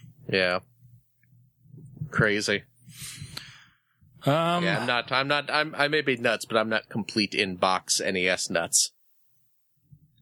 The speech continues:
Speaker 2: Well, now is definitely not the time to get into that. <laughs> So.
Speaker 1: No, no. No, let's see, what, what's, uh, Bucky O'Hare N E S going for these days?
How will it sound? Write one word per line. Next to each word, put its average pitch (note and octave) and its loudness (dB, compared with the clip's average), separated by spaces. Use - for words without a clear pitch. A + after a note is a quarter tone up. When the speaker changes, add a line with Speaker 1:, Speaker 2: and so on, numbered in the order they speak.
Speaker 2:
Well, E2 -4
now G2 2
is E2+ -2
definitely F#2 2
not F2 0
the F2+ 0
time F2+ 0
to F2 0
get E2+ -2
into E2 -2
that. F2 0
<laughs> - -6
So. - 0
Speaker 1:
No, G2 0
no. F#2 2
No, G2 2
let's F3 0
see, A3+ 2
what, A3+ -2
what's, A3 0
uh, D3+ 2
Bucky C3+ 0
O'Hare A2+ 0
N G#2+ 0
E G2+ 0
S G2 0
going F#2+ 0
for F2 0
these F2 -2
days? F2+ 0